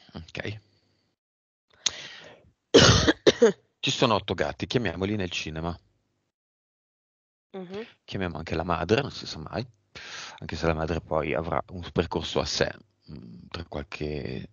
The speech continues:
Speaker 1: giorno, settimana.
Speaker 2: Mm.
Speaker 1: E, ehm, entità mentali?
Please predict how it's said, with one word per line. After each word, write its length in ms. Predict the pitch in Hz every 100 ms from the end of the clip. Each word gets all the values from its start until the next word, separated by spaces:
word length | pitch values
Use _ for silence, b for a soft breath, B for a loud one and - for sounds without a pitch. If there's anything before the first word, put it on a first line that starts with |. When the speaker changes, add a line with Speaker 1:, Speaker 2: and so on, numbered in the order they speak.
| -
Speaker 1:
giorno, 680 | - - 76 78 90 107 - _ _ _ _ _ _
settimana. 560 | - - - - - -
Speaker 2:
Mm. 40 | - _ _ _ _ _ _ _ _ _ _ B B B B B B B B B
Speaker 1:
E, 320 | - 92 -
ehm, 1600 | - - 90 85 82 85 82 85 80 80 80 78 78 78 78 76
entità 360 | - 90 - 107
mentali? 520 | 120 117 76 78 135